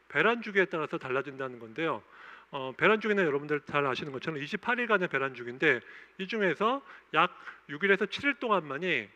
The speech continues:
이 그 기간 동안에 성관계를 하면은 상대방의 자식을 잉태할 수가 있는 그런 가임기입니다. 나머지 한 이십일 일 정도는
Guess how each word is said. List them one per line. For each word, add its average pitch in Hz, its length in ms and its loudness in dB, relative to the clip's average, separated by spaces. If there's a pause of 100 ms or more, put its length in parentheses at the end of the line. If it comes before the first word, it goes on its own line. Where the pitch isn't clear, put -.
(180)
이 226 280 -2 (840)
그 135 320 -2
기간 190 280 2
동안에 170 340 2
성관계를 208 520 0
하면은 147 480 -2 (440)
상대방의 208 500 0
자식을 202 720 -2
잉태할 190 380 -4
수가 175 260 -6
있는 160 320 -8 (540)
그런 143 200 -6
가임기입니다. 143 800 -2 (180)
나머지 165 340 0
한 175 120 4
이십일 208 360 -4
일 240 100 2
정도는 147 480 -4